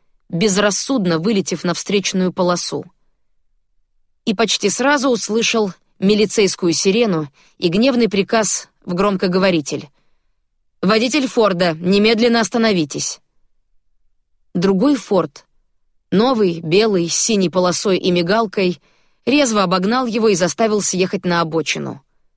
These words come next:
«Тойота» скрылась в потоке машин. Кравченко в сердцах саданул кулаком по рулю. «Черт! Документов на эту долбаную тачку нет.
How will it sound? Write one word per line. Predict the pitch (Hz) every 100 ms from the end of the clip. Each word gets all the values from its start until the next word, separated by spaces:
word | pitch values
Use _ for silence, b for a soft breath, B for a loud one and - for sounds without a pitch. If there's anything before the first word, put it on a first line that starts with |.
| _ _ _ _ -
«Тойота» | 180 180 220 247 254
скрылась | - 175 185 196 185
в | -
потоке | 175 147 165 -
машин. | 165 160 - 143 135 _ _ _ _ _ _ _ _ _ -
Кравченко | 226 220 190 208 180 190
в |
сердцах | - 190 - 220 190
саданул | 202 190 202 226
кулаком | 185 196 190 226 202
по | 214
рулю. | 208 208 175 151 -
«Черт! | - - 285 151 - - _ _ _ _ -
Документов | 214 - 233 247 190 170
на | 185
эту | 180 185
долбаную | 214 190 190 190
тачку | 185 214 - -
нет. | 208 180 -